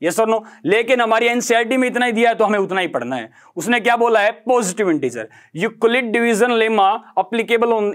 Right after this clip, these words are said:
in the positive integer, yes or no? अब जरा इसे देखें, लेमा क्या बोलता है, ये जो कॉन्सेप्ट है वो क्या बोलता है? A is equal to two Q plus one। ध्यान से देखें, ये जो A है वो क्या है,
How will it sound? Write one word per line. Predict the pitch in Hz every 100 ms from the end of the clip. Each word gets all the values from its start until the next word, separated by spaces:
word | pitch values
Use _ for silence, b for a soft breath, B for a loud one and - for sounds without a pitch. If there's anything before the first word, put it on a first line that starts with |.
| 196
in | 196
the | 185 220 277 _ _ _ _ _ _ _
positive | 233 226 165 175
integer, | 139 123 107 - B B -
yes | 147
or | 214
no? | 226 226 B B -
अब | 226
जरा | 226 240
इसे | 233 226
देखें, | 208 190 156 101 _ _ _ _ _ _ _ _
लेमा | 139 190 226
क्या | 233 226
बोलता | 214 185 170
है, | 123 98 - b b b
ये | 190
जो | 214
कॉन्सेप्ट | 226 226 226 226 226
है |
वो | 226
क्या | 226 220
बोलता | 202 190 180 175
है? | 151 160 b b b b b _
A | 196 269 277
is | 233
equal | 254 240 247
to | 196 269 269
two | 262 277 247
Q | 269
plus | 269 226 -
one। | 160 104 -
ध्यान | 139 156 185
से | 220 254
देखें, | 240 233 165 107
ये | 131 226
जो | 233 285 -
A | 254 311
है | 226 - -
वो | 151 233
क्या | 240 269
है, | 233 233 233